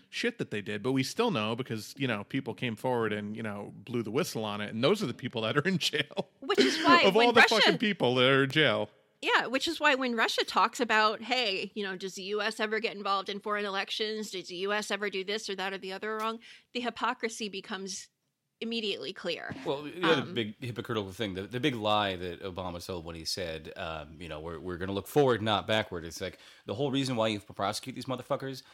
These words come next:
Speaker 3: is so it doesn't happen again in the future. By
Speaker 1: Yeah,
Speaker 3: not
Speaker 1: that's how
Speaker 3: doing
Speaker 1: crime
Speaker 3: this,
Speaker 1: works. <laughs>
Speaker 3: that's exa-, I mean, he's just letting Trump be able to do this by not prosecuting people. So if he ever, if he ever gave a shit about the future, uh, which he doesn't, obviously, he would have done something to stop it, to make sure it never happened again,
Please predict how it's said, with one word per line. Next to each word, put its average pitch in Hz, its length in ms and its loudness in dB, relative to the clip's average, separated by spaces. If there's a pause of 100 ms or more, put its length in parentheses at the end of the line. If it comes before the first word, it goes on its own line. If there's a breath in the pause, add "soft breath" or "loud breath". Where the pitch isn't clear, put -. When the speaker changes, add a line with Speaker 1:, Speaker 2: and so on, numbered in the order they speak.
Speaker 3:
is 110 140 -6
so 123 120 0
it 98 60 -4
doesn't 101 220 -4
happen 104 280 -2
again 87 300 -6
in 101 140 -8
the 87 80 -8
future. - 440 -12 (280 loud breath)
By - 220 2
Speaker 1:
Yeah, 95 80 -2
Speaker 3:
not 110 60 0
Speaker 1:
that's 233 140 4
how 226 60 -2
Speaker 3:
doing 117 160 0
Speaker 1:
crime 262 140 4
Speaker 3:
this, 151 100 4
Speaker 1:
works. - 500 0
<laughs> - 40 -16
Speaker 3:
that's 147 260 4
exa-, 127 420 -4
I 131 60 2
mean, 120 180 0
he's 120 200 -2
just 117 300 -2
letting 117 460 2
Trump 110 400 -4
be 98 140 -6
able 92 120 -6
to 90 60 -10
do 135 300 2
this 98 200 -4
by 101 180 -4
not 98 200 -4
prosecuting 110 540 -6
people. - 320 -16 (180 loud breath)
So 123 200 0
if 113 80 -4
he 123 180 -4
ever, 131 180 -6 (100)
if 107 140 -12
he 101 140 -6
ever 123 160 -4
gave 98 260 -8
a 76 60 -8
shit 113 320 -6
about 117 180 -2
the 85 80 -18
future, 175 480 -10 (340 loud breath)
uh, 85 140 -2
which 90 140 -8
he 90 60 -8
doesn't, 82 360 -6
obviously, 113 480 -6
he 147 180 -6
would 135 200 -4
have 107 420 -10
done 113 240 -6
something 98 380 -6
to 85 60 -12
stop 98 360 -6
it, 87 40 -12
to 87 60 -10
make 90 120 -10
sure - 120 -10
it 80 60 -12
never 82 160 -12
happened 131 340 -6
again, 80 380 -8